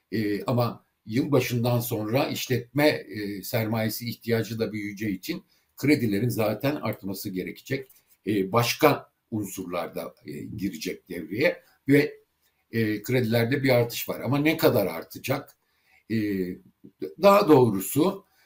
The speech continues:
Cumhurbaşkanı Erdoğan büyüme, kafasındaki büyüme rakamı, seçime gidilirken büyüme rakamının ne olacağıyla ilgili olarak cari açıkta kur, e, döviz ihtiyacı da kurların seyri de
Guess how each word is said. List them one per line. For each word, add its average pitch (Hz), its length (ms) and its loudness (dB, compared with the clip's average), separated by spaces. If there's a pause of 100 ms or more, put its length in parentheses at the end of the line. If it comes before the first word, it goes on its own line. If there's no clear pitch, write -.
(140)
Cumhurbaşkanı 135 880 2
Erdoğan 151 760 2 (400)
büyüme, 160 720 4
kafasındaki 151 880 2
büyüme 151 440 4
rakamı, 95 560 0
seçime 151 420 0
gidilirken 127 680 0
büyüme 147 300 2
rakamının 127 560 2
ne 170 140 4
olacağıyla 113 800 0 (320)
ilgili 147 420 4
olarak 123 540 4 (300)
cari 156 480 8
açıkta - 720 -2 (420)
kur, 170 460 0
e, 120 160 -2
döviz 156 320 0
ihtiyacı 104 680 -4
da 170 280 0
kurların 156 440 0
seyri 135 480 0
de 170 260 -2